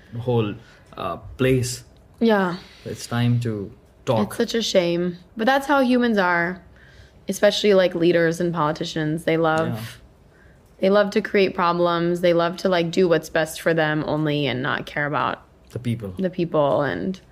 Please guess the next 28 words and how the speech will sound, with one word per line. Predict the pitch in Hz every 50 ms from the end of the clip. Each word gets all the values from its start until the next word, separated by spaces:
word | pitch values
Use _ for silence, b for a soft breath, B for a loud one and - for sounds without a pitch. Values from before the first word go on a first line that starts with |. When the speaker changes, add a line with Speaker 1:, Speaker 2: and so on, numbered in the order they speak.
| b b b b b b b b - - - _ - -
Speaker 2:
it's, | - - -
like, | 196 196 190 - -
so | - - 196 190
funny | 190 - 190 180 175 175
how | 175 170 165
they | 160 160 156
end | 160 160 156
up | - - -
being | 160 156 156
in | 147 151 151
charge. | - 151 135 143 151 170
It | 185
doesn't | 175 151 160 143 120
make | 143 143 156
sense, | - - - - - - -
but | - - - - 277 - - _ _ _ _ _ - _ _ - -
Speaker 1:
Yeah. | 117 117 127 160 185 160 120 - - - B B B B B B B B -
And | 131 131
the | 156 -
Speaker 2:
You | - 180
know? | 170 175 160 202
Speaker 1:
ego, | 180 127 101 - - -
oh | 139 147
my | 143 127 113 101
God, | - - 110 110 120 117 117 - - -
it's | - 185
Speaker 2:
Yeah. | 180 165
Speaker 1:
everywhere. | 170 175 170 233 254 202 127 101 B